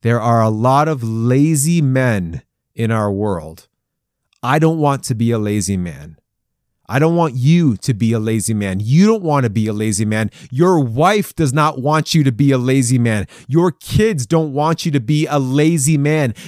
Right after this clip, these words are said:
God does not want you to be a lazy man. You do not want to represent laziness in your life. Get up off your couch, off your bed, get your shoes on, go out and find a job that you can work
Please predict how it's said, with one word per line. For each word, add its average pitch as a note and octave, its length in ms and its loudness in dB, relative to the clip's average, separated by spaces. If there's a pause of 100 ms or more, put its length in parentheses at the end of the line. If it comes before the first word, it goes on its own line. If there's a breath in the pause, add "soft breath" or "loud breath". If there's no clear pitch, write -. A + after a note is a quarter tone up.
(180)
God F#3 360 0
does F3+ 160 -2
not F3+ 260 0
want E3 400 0
you F3+ 100 2
to D3 100 0
be D#3 280 2
a D3 100 -2
lazy D3 540 0
man. D3 380 2 (260 loud breath)
You D#3+ 360 4
do E3 180 2
not F3+ 260 2
want E3+ 320 -2
to E3+ 160 0
represent D3+ 640 -2
laziness D3+ 880 2
in B2+ 200 0
your C3 180 2
life. C3 420 0 (280 loud breath)
Get F3 240 0 (140)
up E3+ 260 0 (140)
off F#3+ 300 0
your G#3+ 160 -4
couch, C#3+ 420 -2 (120)
off F#3 320 0
your G#3+ 100 0
bed, C3+ 360 -2 (300 soft breath)
get E3+ 200 2
your A#3 160 -2
shoes D#3+ 360 -2
on, D3+ 220 0
go F3+ 300 2
out F3 200 4
and C3+ 160 -4
find G3 360 -2
a A#3 60 -2
job D3+ 440 2
that D3+ 140 -2
you D#3 120 0
can G3 280 -2
work D#3 320 2